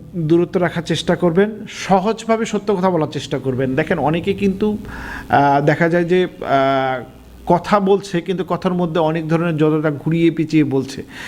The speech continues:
কোনো কিছু যদি গোপন কথা কেউ জিজ্ঞেস করে, যদি আপনি হ্যাঁ উত্তর দেন, তাহলে খুব সহজভাবেই দেবেন যে, "হ্যাঁ, এটা করি।"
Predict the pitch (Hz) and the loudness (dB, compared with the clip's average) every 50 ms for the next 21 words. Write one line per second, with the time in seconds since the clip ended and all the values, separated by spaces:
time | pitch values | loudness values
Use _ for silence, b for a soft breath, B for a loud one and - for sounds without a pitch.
0 | B B B B - 165 175 196 196 196 208 202 - 208 214 214 208 180 196 185 | B B B B 2 4 4 4 2 0 -2 -4 -2 -2 0 0 2 2 2 2
1 | 175 202 208 190 170 160 156 160 196 202 196 196 202 196 196 196 196 202 196 151 | 2 -2 -4 -2 0 -2 0 2 0 0 0 0 -4 -4 -4 -2 0 0 0 0
2 | 147 160 156 202 196 - - 180 143 135 131 131 156 156 175 185 175 180 180 185 | 0 0 0 0 0 0 -2 -2 -2 0 0 0 0 2 2 2 0 0 -2 -2
3 | 180 131 113 139 156 170 180 165 175 - 185 165 160 165 160 160 170 170 165 170 | -2 -2 0 0 0 2 0 0 2 0 0 2 2 0 0 0 -2 -2 0 -2
4 | 165 - 165 156 156 151 143 151 147 156 151 143 143 135 139 139 135 135 127 131 | -2 0 2 2 2 2 0 0 2 2 2 2 2 2 2 0 0 0 0 0
5 | 135 131 127 120 117 - - 139 127 113 92 | 0 0 -2 -2 -4 -2 0 0 0 0 -4